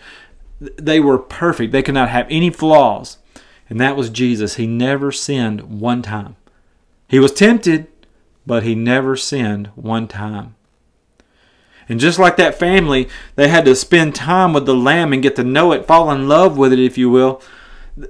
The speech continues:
People spent a lot of time with Jesus. They got to know him and they fell in love with him, which would be easy to do, right? And this lamb, it had to be killed and its blood had to be applied to the doorpost of the house. So when the death angel came through,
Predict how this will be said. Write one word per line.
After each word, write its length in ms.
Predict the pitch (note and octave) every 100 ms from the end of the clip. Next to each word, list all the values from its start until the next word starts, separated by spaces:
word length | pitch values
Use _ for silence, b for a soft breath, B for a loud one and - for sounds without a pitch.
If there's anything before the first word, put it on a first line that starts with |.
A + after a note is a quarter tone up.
| -
People 560 | - F#3 G3 F#3 E3+ - -
spent 480 | - - E3 D3+
a 80 | B2+
lot 240 | B2+ D3 D#3+
of 100 | D#3
time 300 | D#3 D#3 D3
with 160 | B2
Jesus. 540 | A2 C3 C3 G2+ G2 A#2+
They 180 | A#2
got 240 | A#2 A2+ -
to 80 | A#2
know 320 | B2+ D3+ D#3
him 260 | D#3+ D3+ -
and 300 | A#2+ A#2+ A#2+ B2+
they 200 | A#2+ A2+
fell 360 | - C#3 C3
in 160 | B2+ B2
love 240 | C3 C3
with 120 | G#2 G2
him, 120 | G#2+
which 120 | G#2
would 140 | A2+
be 260 | G#2 A2+ -
easy 380 | D#3+ D#3+ A2+ A2
to 100 | A2
do, 220 | C3+ B2+
right? 340 | G#2 G#2+ A2+ - b b b - - - - - - - -
And 140 | F#2 C#3
this 160 | C3+
lamb, 260 | C#3+ D3 C3+
it 60 |
had 160 | C3 C3
to 40 |
be 140 | A#2+ A#2+
killed 420 | - D3+ D#3 B2+
and 120 | A#2+
its 80 | A2
blood 260 | - C#3+ B2
had 120 | C3
to 60 |
be 120 | B2 A#2+
applied 420 | G2+ C3+ C#3 C3
to 60 |
the 80 | A2+
doorpost 640 | A2 C#3 D#3 D3 B2+ A#2 - B B B B
of 120 | B2+
the 80 | B2+
house. 320 | C3+ D#3+ D3+
So 100 | D3+
when 80 | C#3
the 80 | B2+
death 260 | C#3+ D3+
angel 300 | D3 E3 C#3+
came 300 | - C#3+ C3
through, 420 | C3 F3 E3+ D3